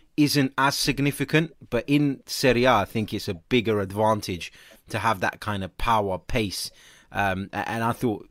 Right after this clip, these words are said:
he, he took the goal brilliantly as well. Were there question marks about Donnarumma maybe getting at his, getting done at his near post there? I looked at it again and I thought, it's a good finish, but I don't really want to see my goalkeeper getting beaten at the near post.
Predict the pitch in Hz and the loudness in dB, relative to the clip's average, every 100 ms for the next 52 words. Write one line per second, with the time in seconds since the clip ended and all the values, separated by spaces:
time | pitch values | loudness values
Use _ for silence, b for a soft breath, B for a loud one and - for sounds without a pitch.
0 | - 107 107 110 110 - 117 101 90 98 | -14 -8 -6 -4 -6 -6 -6 -6 -2 -2
1 | 85 104 101 85 95 90 101 95 b b | 0 -2 -2 -4 -6 -4 -4 -4 b b
2 | b - 175 196 - 202 - 185 190 180 | b 4 6 6 6 2 4 4 6 4
3 | - 165 165 151 160 160 156 165 165 160 | 2 4 6 6 4 4 6 4 4 2
4 | 160 151 156 139 139 135 135 139 131 - | 2 2 0 0 0 0 -2 -4 -8 -4
5 | 135 127 147 147 127 127 151 147 - 156 | -2 2 2 2 0 -2 0 0 2 0
6 | 147 - 151 139 147 139 143 131 127 113 | 0 0 4 4 4 0 0 2 0 2
7 | 135 135 127 120 - 131 120 _ - B | 2 4 2 -2 -2 -2 -2 _ -20 B
8 | B B B B - 117 156 - 147 147 | B B B B -6 2 2 4 2 2
9 | - - 110 - - 135 135 131 120 120 | 0 0 0 0 -12 -4 -2 -2 -2 -4
10 | 120 - 120 113 113 120 117 101 90 95 | -4 -4 -2 -2 0 -2 -2 -6 -4 -6
11 | 95 110 110 92 82 95 95 - 101 82 | -6 -6 -6 -8 -8 -6 -8 -6 -8 -8
12 | - | -16